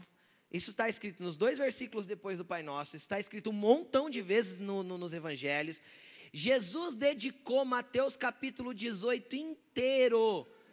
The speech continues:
pra falar a respeito de ser ofendido,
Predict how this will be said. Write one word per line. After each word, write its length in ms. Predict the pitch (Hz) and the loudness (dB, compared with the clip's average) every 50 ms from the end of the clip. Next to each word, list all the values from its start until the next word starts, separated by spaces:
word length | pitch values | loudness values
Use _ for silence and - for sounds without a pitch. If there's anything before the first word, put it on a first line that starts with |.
| _ _ - | _ _ -4
pra 260 | 170 185 202 226 233 | 0 2 2 2 2
falar 600 | 214 - - 220 214 214 208 202 196 208 214 214 | 0 -2 -2 0 0 2 2 2 2 2 2 2
a 100 | 208 202 | 0 -2
respeito 600 | 196 208 208 - - - - 208 208 202 - 196 | -2 -2 -4 -6 -8 -4 -2 -2 -2 -2 -4 -10
de 140 | 156 175 170 | -8 -8 -8
ser 300 | - - - 202 233 262 | -8 -6 -6 -4 -2 -2
ofendido, 840 | 262 - - 277 302 302 233 220 226 226 220 214 190 185 208 208 | -4 -4 -8 -10 -10 -8 -8 -6 -6 -6 -6 -6 -6 -8 -8 -10